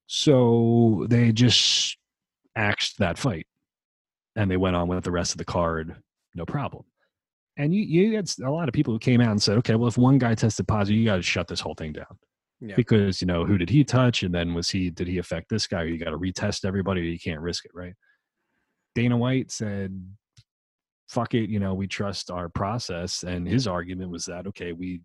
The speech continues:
Speaker 1: screened people properly and we had people separated properly, that this is how it's gonna work. And he said, "This is an example of, of the process working."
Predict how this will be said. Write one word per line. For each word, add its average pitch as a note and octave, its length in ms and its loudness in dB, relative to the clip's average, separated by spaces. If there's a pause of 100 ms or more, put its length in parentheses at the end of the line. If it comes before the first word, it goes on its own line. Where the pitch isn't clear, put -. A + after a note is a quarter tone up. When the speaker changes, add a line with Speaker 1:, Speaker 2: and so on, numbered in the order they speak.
Speaker 1:
screened G2+ 480 -6
people E2 240 -12
properly F2 560 -10
and E2 80 -10
we E2 280 -10
had F2 260 -12
people E2+ 420 -10
separated D#2+ 580 -8
properly, E2+ 480 -8
that D#2+ 220 -10
this - 260 -4 (160)
is F2+ 320 -8
how F2 220 -6
it's E2 140 -8
gonna E2 160 -8
work. D3 420 0
And F2 100 -6
he G2 100 -2
said, F2 240 -6
"This F#2+ 200 -6
is F2 320 -10 (100)
an F#2+ 120 -8
example F#2 460 -8
of, F2 380 -8
of G2 300 -6
the G2 100 -8
process F#2 540 -8
working." F2 340 -10